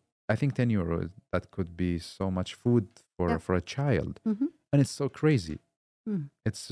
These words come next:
Speaker 1: really crazy, like, how mu-, how, how little money can give so much back.
Speaker 2: Especially if you are in an organization that is huge, so that you can scale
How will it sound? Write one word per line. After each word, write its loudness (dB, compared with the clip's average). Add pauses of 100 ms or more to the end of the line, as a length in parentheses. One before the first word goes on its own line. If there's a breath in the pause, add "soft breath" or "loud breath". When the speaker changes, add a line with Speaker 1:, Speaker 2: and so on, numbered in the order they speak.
Speaker 1:
really 4
crazy, 2
like, 2
how 0
mu-, -4
how, -4 (140)
how -4 (100)
little 4
money 2
can -4
give -4
so 0
much -2 (320)
back. -6 (180)
Speaker 2:
Especially -2
if -2
you 2
are 2
in 4
an 4
organization -2
that -2
is -6 (160)
huge, -2
so -2
that -4
you -2
can 2
scale -2